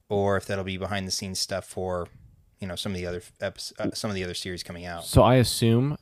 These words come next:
Speaker 2: that's going to be just the live action stuff. So I'm assuming the Disney Gallery episodes, the four of them, will be Book of Boba, Andor, Kenobi,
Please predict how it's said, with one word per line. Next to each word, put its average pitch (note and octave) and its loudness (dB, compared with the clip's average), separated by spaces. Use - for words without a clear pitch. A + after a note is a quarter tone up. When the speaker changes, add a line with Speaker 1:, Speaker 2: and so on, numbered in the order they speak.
Speaker 2:
that's G#2 4
going G#2 2
to G2 2
be F#2+ 4
just G2 2
the - -2
live F#2 4
action F2 2
stuff. A2+ 4
So - 2
I'm G#2+ 4
assuming G2+ 4
the F2+ 4
Disney F#2+ 2
Gallery F2+ 4
episodes, F#2 2
the F2+ -2
four F#2 2
of G2 2
them, G2+ 2
will F2+ 4
be F2 2
Book - 2
of G2 0
Boba, G2 6
Andor, F2+ 4
Kenobi, E2+ 2